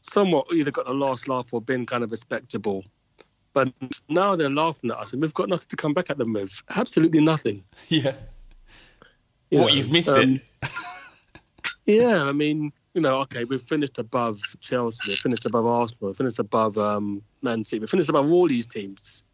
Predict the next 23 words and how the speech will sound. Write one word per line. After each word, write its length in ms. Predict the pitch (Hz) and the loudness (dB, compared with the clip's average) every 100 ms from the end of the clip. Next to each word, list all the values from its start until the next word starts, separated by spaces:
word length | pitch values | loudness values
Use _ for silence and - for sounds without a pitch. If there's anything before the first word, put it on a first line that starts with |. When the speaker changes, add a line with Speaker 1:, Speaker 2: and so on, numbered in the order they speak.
| _ _ | _ _
Speaker 1:
So 140 | 151 | 0
it's 100 | 143 | 0
been 200 | - 165 | 2 0
fine. 440 | 147 175 160 120 101 | 0 -2 0 -2 -4
But 260 | 123 123 - _ _ _ _ _ _ | -2 -2 -6 _ _ _ _ _ _
this 200 | 190 175 | 0 0
season, 540 | - 196 160 120 107 113 _ _ _ _ _ | 0 2 2 0 -2 -6 _ _ _ _ _
you 60 | 143 | -2
know, 80 | 127 | 0
if 60 | 131 | 2
this 160 | 180 | 2
season, 320 | 196 170 151 143 | 2 2 2 0
okay, 240 | 123 160 123 | -2 -2 -2
if 340 | 135 - 151 | -4 -2 2
the 80 | 160 | 4
league 140 | 196 | 2
table 440 | 202 180 175 139 139 | 0 2 2 2 0
ended, 400 | 170 143 127 110 - - | 2 4 4 0 -4 -4
if 60 | 139 | 2
the 80 | |
league 180 | 165 196 | 4 6
ended 260 | 185 151 123 | 4 4 0
today 460 | 117 135 120 104 | -2 -2 -2 -6